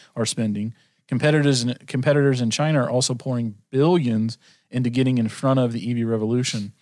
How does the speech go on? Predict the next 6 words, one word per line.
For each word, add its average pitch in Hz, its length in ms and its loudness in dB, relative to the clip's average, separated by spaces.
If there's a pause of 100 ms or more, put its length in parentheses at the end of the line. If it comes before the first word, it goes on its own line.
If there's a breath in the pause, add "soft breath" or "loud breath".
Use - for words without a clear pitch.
(340 soft breath)
Nissan's 151 460 2
commitment 143 480 0
seem, 123 460 -2 (100)
seems 135 340 0
half-hearted 139 600 0
somehow, 117 480 -2